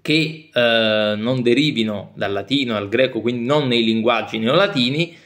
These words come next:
eh, in questo caso epistemologia significa semplicemente teoria della conoscenza, ossia quella che noi definiamo gnosiologia. Infatti in ambito anglosassone epistemology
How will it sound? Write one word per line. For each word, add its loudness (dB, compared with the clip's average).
eh, 6
in 2
questo 2
caso 0
epistemologia 2
significa 0
semplicemente 2
teoria 4
della 2
conoscenza, -8
ossia 2
quella 2
che 2
noi 4
definiamo 0
gnosiologia. 0
Infatti 2
in 0
ambito 0
anglosassone 0
epistemology 2